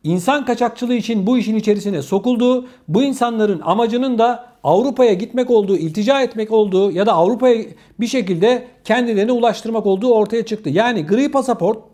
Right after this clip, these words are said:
verilme nedeniyle bu insanların yaptıkları birbiriyle örtüşmedi.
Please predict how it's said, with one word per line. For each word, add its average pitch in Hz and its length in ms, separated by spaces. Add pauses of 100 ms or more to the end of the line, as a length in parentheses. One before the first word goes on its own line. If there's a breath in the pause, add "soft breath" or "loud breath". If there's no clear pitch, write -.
(440 soft breath)
verilme 247 500
nedeniyle 240 600
bu 254 100
insanların 226 720
yaptıkları 208 600
birbiriyle 233 420
örtüşmedi. 180 720